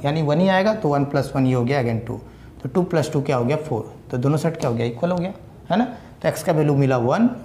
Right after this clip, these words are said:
and then y is equals to one, यहाँ put कर दोगे, answer आ गया, वन का square करोगे one, again plus one का square करोगे वन, और वन प्लस वन हो गया आपका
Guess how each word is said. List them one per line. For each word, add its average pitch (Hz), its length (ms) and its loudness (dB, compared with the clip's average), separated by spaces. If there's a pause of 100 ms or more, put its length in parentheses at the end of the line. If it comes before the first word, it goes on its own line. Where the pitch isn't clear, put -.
(160)
and 135 180 2
then 123 140 4
y 131 100 2
is 123 160 -2
equals 117 300 -6
to 196 100 -2
one, 113 160 -2
यहाँ 135 160 0
put 160 200 -2
कर 202 160 0
दोगे, 202 180 4
answer 131 240 0
आ 117 60 2
गया, 117 160 2
वन 139 200 2
का 151 160 0
square 139 260 -2
करोगे 120 300 0
one, 156 240 2 (400)
again 214 280 4
plus 190 460 0 (1400)
one 160 180 2
का 151 140 0
square 135 260 0
करोगे 120 280 2
वन, 151 240 2
और 123 180 0
वन 143 180 2
प्लस 143 300 0
वन 127 140 4
हो 117 80 4
गया 127 140 2
आपका 117 220 -4